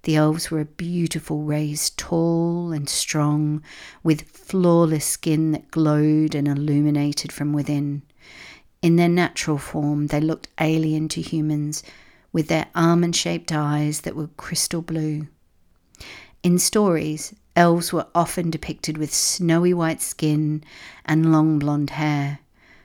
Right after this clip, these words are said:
but the ones Rose had seen had skin of every shade and hair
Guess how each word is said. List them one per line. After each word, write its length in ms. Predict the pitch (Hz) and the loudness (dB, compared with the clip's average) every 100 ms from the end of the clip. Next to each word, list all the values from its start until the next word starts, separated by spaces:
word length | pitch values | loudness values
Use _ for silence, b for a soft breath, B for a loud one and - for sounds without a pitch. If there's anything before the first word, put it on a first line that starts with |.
| b b _ | b b _
but 100 | 175 | -2
the 80 | 180 | 2
ones 300 | 180 180 - | 2 2 0
Rose 340 | 175 175 165 | 2 2 0
had 160 | - 139 | -4 -6
seen 460 | - 143 143 147 151 B B | -4 -2 0 -2 -6 B B
had 180 | - 156 | -10 -6
skin 300 | - 185 170 | -2 2 2
of 160 | 156 - | 2 -2
every 340 | - 185 180 180 | -2 -2 0 0
shade 640 | - 160 151 147 143 - - | 0 0 0 0 -2 -8 -8
and 160 | 160 156 | -2 -2
hair 500 | - 170 165 156 | 0 0 0 0